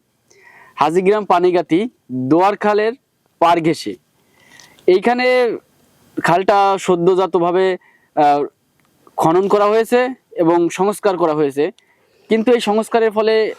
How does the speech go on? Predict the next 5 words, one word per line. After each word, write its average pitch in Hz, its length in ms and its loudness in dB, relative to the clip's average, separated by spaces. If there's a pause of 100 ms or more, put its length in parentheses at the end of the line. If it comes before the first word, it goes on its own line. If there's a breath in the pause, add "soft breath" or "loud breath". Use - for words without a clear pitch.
(140)
এইখানের 208 520 0 (280)
বৃক্ষরাজি 202 640 0
কিন্তু 202 220 -4
মারা 180 220 2
পড়ছে। 185 460 -4